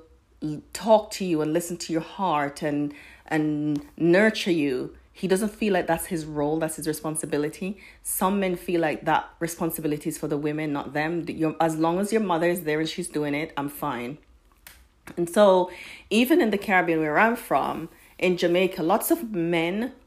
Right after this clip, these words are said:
go abroad to work. So that there, there are many things that are on the line in that. There is, um, you know, we, we grew up in a colonized Jamaica. There was slavery first, colonization, e-, economics. So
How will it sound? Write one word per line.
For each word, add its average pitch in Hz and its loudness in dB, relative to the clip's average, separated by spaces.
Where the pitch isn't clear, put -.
go 180 4
abroad 156 4
to 175 -8
work. 143 -4
So - -2
that 277 4
there, 233 6
there 214 2
are - 0
many 240 4
things 220 -2
that 185 0
are 175 0
on 175 2
the 170 2
line 160 2
in 151 0
that. 147 0
There 160 4
is, 151 4
um, 151 0
you 170 0
know, 165 4
we, 156 4
we 160 2
grew 156 0
up 156 -4
in 151 -2
a 147 -4
colonized 139 -6
Jamaica. 185 2
There 143 -6
was 139 -4
slavery 190 4
first, 185 0
colonization, 170 0
e-, 139 -6
economics. 175 2
So 160 -4